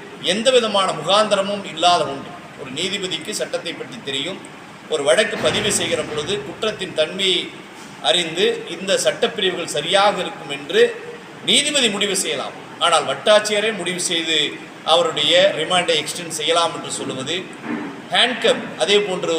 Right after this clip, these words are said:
ஒரு குற்றம் சுமத்தப்பட்ட நபருக்கு கைவிலங்கு என்பது அவசியம் இல்லை என்று பல்வேறு விதமான உச்சநீதிமன்ற தீர்ப்புகள் சொல்லப்பட்டிருக்கிறது. அந்த தீர்ப்புகளெல்லாம் கடந்து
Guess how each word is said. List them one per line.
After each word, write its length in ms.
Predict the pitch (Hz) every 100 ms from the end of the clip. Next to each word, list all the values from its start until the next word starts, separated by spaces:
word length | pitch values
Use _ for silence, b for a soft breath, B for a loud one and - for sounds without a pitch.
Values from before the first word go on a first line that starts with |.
| 151
ஒரு 140 | 147 147 139 139 - - - - - - - -
குற்றம் 340 | 180 214 254 -
சுமத்தப்பட்ட 560 | 208 254 254 214 202 165 156
நபருக்கு 420 | 160 143 160 185 185 - - - - - - 180
கைவிலங்கு 500 | 254 269 247 208 185
என்பது 220 | 170 208 165
அவசியம் 460 | 180 196 - 196 151 160
இல்லை 220 | 233 240 185
என்று 160 | 170 -
பல்வேறு 380 | 165 214 254 240 196
விதமான 260 | 175 170 160
உச்சநீதிமன்ற 560 | 131 208 196 175 160 147 -
தீர்ப்புகள் 360 | 160 160 151 135 131 -
சொல்லப்பட்டிருக்கிறது. 800 | 156 170 156 123 131 135 131 151 170 - - - - 143
அந்த 180 | 135 -
தீர்ப்புகளெல்லாம் 720 | 196 208 202 180 180 190 214 - 151
கடந்து 400 | 160 175 175